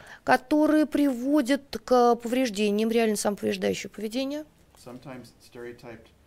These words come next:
Speaker 2: movements actually cause injury.
Speaker 1: А, потому что иногда повторяющиеся движения, они приводят к каким-то травмам.
Speaker 2: And the approach there may be to train, to, to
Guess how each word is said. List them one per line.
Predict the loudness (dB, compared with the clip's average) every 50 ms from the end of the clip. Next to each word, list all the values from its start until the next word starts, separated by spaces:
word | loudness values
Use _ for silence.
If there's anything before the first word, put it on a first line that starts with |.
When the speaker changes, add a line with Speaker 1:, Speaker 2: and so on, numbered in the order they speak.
| _ _ _ _ _ _ _
Speaker 2:
movements | -18 -18 -16 -16 -16 -18 -18 -20 -18
actually | -18 -18 -18 -20 -20 -20 -20 -20 -20 -18
cause | -16 -16 -16 -16 -16
injury. | -14 -14 -14 -14 -14 -16 -16 -16 -18 -20 -20 -20 -20 -20 -10 _
Speaker 1:
А, | -2 -2 -2
потому | 0 2 2 4 4 4 0
что | 0 0 0
иногда | 0 2 2 2 2 0 -2 4 6 6 6 6
повторяющиеся | 4 0 0 2 4 4 4 4 2 2 0 -2 -4 -4 -4 -6
движения, | -6 -4 -2 0 0 0 2 2 2 2 2 2 2 2 2
они | 0 0 -2 -4
приводят | -2 -2 -2 0 2 0 0 0 0
к | -2
каким-то | -2 -2 -2 -2 -6 -6 -4 _
травмам. | 0 0 2 0 0 -2 -6 -8 -8 -10 -10 -14 _ _ _ _ _ _ -20
Speaker 2:
And | -18 -18
the | -18
approach | -18 -18 -16 -16 -16 -16 -16 -16 _
there | -14 -14 -12
may | -14 -14 -16 -18 -18
be | -20 -20 -20 -20 -20
to | -20 -20 -20 -20 -20 -20
train, | -20 -20 -20 -18 -16 -16 -16 -16 -16 -16 -16 -18 -20 _ _ _ _ _ _ _ _ _ _ _ _ _ _ _ -20
to, | -20
to | -20 _ _ _ _ -20